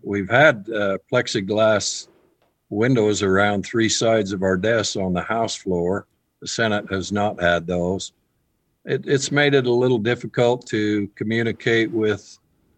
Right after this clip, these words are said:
constituents. There's starting to be a few more come up here and visit me in my office. And, uh, one thing I have noticed, Howard, is that, uh,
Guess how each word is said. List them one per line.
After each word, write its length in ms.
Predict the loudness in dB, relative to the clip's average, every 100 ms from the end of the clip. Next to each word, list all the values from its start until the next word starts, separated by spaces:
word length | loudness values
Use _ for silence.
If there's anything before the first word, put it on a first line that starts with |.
| -8
constituents. 840 | -6 -2 0 0 2 2 0 -2
There's 520 | -2 -2 -2 -4 -8 -10
starting 460 | -10 0 2 2 0
to 80 | 2
be 160 | 2
a 80 | 2
few 360 | 2 2 4 2
more 300 | 2 0 0
come 240 | -2 0
up 240 | 0 0
here 300 | 0 2 2
and 120 | 0 0
visit 320 | -2 -2 -4
me 360 | -4 -2 -4 _ _ _ _
in 160 | -6 -2
my 220 | 0 2
office. 600 | 2 2 0 0 0 -2
And, 420 | -2 -2 -2 -4 -6 _ _ _ _ _ _ -10
uh, 360 | -6 -6 -6 -8
one 220 | -4 -4
thing 200 | -2 0
I 160 | 2 2
have 320 | 2 2 2
noticed, 500 | 0 2 0 -2 -6
Howard, 420 | 0 2 4 2 2
is 220 | -2 -2
that, 360 | -4 -4 _
uh, 340 | -4 -2 -4